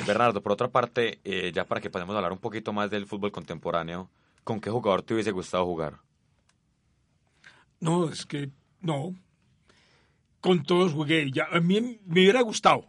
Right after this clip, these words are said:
Speaker 2: que yo quería ir a Millonarios por eso, por estar con Alejandro Brand y con Willington Ortiz. Es que uno ver a Willington Ortiz, lo que hacía en una cancha de fútbol,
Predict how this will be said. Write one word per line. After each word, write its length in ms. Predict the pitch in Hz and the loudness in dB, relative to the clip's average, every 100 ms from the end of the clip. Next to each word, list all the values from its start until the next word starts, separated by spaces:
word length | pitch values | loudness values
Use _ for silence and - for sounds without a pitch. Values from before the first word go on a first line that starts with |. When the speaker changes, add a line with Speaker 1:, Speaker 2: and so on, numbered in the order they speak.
| _ | _
Speaker 2:
que 140 | - 135 | -8 -4
yo 160 | 143 | -2
quería 400 | 208 185 175 196 | 0 0 2 0
ir 240 | 180 185 185 | 2 2 2
a 40 | |
Millonarios 440 | 175 147 160 185 | 2 0 0 0
por 180 | - 143 | -2 -2
eso, 180 | 143 123 | -2 -4
por 100 | 135 | -8
estar 260 | 127 - 127 | -8 -8 -8
con 140 | 139 | -4
Alejandro 380 | 131 120 131 165 | -4 -2 -4 -4
Brand 280 | 208 220 - _ | -4 -6 -12 _
y 80 | 151 | -12
con 200 | 131 127 | -8 -6
Willington 400 | 123 120 127 117 | -6 -8 -10 -14
Ortiz. 380 | 98 - - - _ _ _ _ _ _ - - | -18 -20 -20 -20 _ _ _ _ _ _ -20 -6
Es 160 | 147 | -2
que 100 | - | 2
uno 260 | 214 208 208 | 4 4 0
ver 300 | - 135 165 | -6 0 2
a 60 | 208 | 2
Willington 460 | 196 185 185 170 135 | 2 2 0 -4 -6
Ortiz, 500 | 113 147 - - _ _ _ | -6 -8 -8 -12 _ _ _
lo 200 | 135 139 | -4 -4
que 140 | - | -4
hacía 260 | 123 123 139 | -8 -6 -6
en 100 | 160 | -4
una 200 | 165 165 | -6 -8
cancha 340 | - 156 139 | -10 -12 -10
de 160 | 139 117 | -12 -14
fútbol, 400 | - 175 165 190 | -14 -14 -14 -20